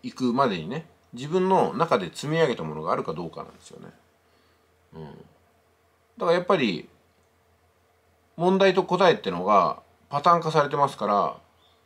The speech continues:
うん、じゃあなんかね、受験でも何でもいいですけども、毎年出る問題と、三年に一度出る問題と、五年に一度出る問題っていうふうに仕分けた時に、過去問ってのがあって、その過去問から出題者も選んで出てくるわけですから、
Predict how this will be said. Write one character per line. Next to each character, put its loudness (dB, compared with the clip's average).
う -10
ん、 -8
じ 0
ゃ 6
あ -8
な -2
ん -4
か -4
ね、 2
受 -2
験 0
で 2
も 0
何 -2
で -4
も -4
い -4
い -8
で -10
す -16
け -18
ど -14
も、 -4
毎 2
年 -2
出 0
る 4
問 -2
題 -6
と、 -6
三 0
年 2
に -2
一 -8
度 -2
出 -2
る 0
問 -6
題 -6
と、 -6
五 -2
年 -2
に -6
一 -12
度 -2
出 -4
る -4
問 -10
題 -12
っ -14
て -18
い -12
う -12
ふ -14
う -12
に -10
仕 -8
分 0
け -8
た -12
時 -20
に、 -8
過 -4
去 2
問 2
っ -2
て -2
の 0
が 0
あ -2
っ -10
て、 -8
そ -4
の 2
過 -2
去 0
問 0
か 2
ら 4
出 -8
題 4
者 -6
も -2
選 2
ん -2
で -10
出 -8
て -12
く -14
る -10
わ -10
け -20
で -20
す -20
か -12
ら、 -4